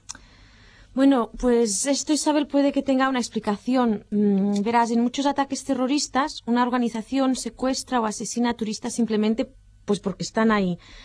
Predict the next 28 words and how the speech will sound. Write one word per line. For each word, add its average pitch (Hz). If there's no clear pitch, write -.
Es 220
decir, 220
son 233
una 240
víctima 233
fácil. -
A 226
esto 285
hay 233
que 233
sumarle 226
el 226
hecho 247
de 226
que, 214
al 202
no 214
ser 220
locales, 247
sino 202
que 190
pertenecen 190
a -
diversas 190
nacionalidades 196
y, 196
y 190
normalmente 190